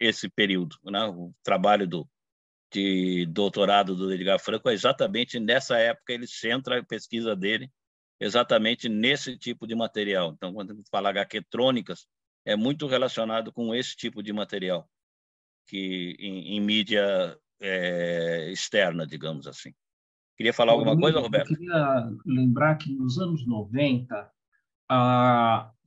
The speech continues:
Speaker 2: tanto a Marvel como a Image Comics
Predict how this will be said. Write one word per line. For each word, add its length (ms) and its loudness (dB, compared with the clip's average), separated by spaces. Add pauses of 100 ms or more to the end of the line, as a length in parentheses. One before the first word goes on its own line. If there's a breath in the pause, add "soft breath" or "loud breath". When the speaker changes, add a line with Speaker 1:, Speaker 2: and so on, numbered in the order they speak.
(120)
Speaker 2:
tanto 320 2
a 40 4
Marvel 720 0
como 300 4
a 160 0
Image 500 2
Comics 680 -2